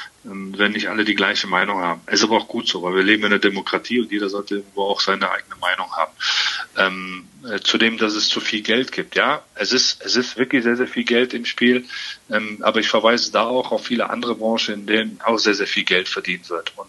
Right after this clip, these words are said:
es geht für mich darum, dass das Geld nicht verdient wird, sondern wie wird's ausgegeben? Und da muss man sich Gedanken drüber machen.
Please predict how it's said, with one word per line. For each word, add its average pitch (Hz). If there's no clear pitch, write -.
es -
geht 117
für -
mich 110
darum, 113
dass 107
das 104
Geld 113
nicht 113
verdient 117
wird, 113
sondern 104
wie 101
wird's 104
ausgegeben? 90
Und 87
da 127
muss 113
man 104
sich -
Gedanken 98
drüber 90
machen. 78